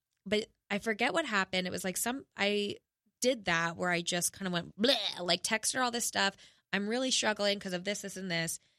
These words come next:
And her response back to me, I guess, was, like, a little bit more,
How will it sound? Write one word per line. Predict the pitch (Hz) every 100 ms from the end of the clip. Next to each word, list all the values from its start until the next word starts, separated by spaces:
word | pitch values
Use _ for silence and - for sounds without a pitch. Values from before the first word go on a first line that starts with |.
| _
And | 208
her | 208
response | 226 214 214 226 269
back | 196 190 185
to | 202
me, | 185
I | 175
guess, | 175 170 -
was, | 180
like, | 175 -
a | 185
little | 185 185 185
bit | 196 196
more, | 185 180 180 175 175 170 170